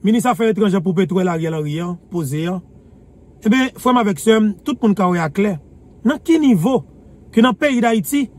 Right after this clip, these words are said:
menm pou segonn, nèg yo pa n ap janm vle, ankèt sa, li menm,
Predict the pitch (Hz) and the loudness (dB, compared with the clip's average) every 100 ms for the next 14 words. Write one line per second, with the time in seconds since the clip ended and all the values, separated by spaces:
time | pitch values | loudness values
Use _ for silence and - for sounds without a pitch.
0 | - - 285 349 349 - - 392 277 403 | -10 0 0 4 2 2 0 2 2 0
1 | 269 143 - _ - _ - - - - | -2 -12 -14 _ -20 _ -20 -20 -20 0
2 | 240 262 - 269 247 151 - 349 302 208 | 4 4 2 -2 -2 -4 -4 -2 0 0
3 | 302 226 - _ - _ _ - - 247 | 0 -2 -6 _ -20 _ _ -20 -4 -2
4 | 254 240 - 254 269 - - _ - - | 0 -2 0 0 0 -4 -14 _ -20 -20
5 | - - - - - _ - - - 220 | -20 -20 -20 -20 -20 _ -20 -8 2 4
6 | 233 247 160 | 6 4 0